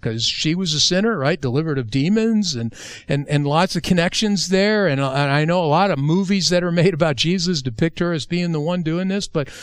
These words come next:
we have no evidence of this at all. She's unnamed. And usually when I find that in the scriptures, I like to leave it there. There's a reason, 'cause she's a face of a lot of different people.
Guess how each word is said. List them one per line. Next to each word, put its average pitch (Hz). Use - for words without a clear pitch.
we 220
have 269
no 220
evidence 156
of 92
this -
at 143
all. 165
She's 175
unnamed. 208
And 143
usually 220
when 233
I 202
find 196
that 196
in 160
the 139
scriptures, 214
I 139
like 180
to 160
leave 143
it 123
there. 113
There's 165
a 147
reason, 135
'cause 123
she's 185
a 120
face 156
of 117
a 104
lot 127
of 123
different 113
people. -